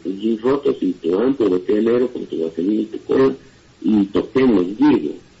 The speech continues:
brother, no, dale un Shrek show, di-, o sea, show.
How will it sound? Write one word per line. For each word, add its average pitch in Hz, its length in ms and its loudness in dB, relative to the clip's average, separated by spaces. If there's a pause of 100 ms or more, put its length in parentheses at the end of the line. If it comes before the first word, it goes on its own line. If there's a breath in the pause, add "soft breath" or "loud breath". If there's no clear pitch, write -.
(160)
brother, 117 380 0
no, 127 280 -2
dale 113 240 -4
un 135 80 0
Shrek 110 260 -10 (160)
show, 151 200 0 (320)
di-, - 220 -2
o - 40 -18
sea, 117 180 -6 (160)
show. 151 240 0